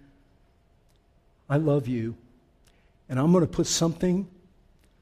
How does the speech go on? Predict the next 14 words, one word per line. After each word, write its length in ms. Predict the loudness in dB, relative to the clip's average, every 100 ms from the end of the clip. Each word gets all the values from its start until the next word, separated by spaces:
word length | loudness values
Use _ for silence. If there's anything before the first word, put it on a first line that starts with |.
| _
on 160 | -2 0
deposit 600 | 0 0 2 4 4 -4
for 160 | -4 -2
you 320 | 2 4 4
that 140 | 2
will 140 | -2 0
never 360 | 2 2 2
run 260 | 0 2 2
out. 460 | 2 0 -4 -16 -20 _ _ _ _ _ _ _ _ _ _ _ _ _ _ -8
It 100 | -4
will 120 | 0
never 420 | 4 8 8 8
run 240 | 6 4
dry. 560 | 4 2 4 4 0 -4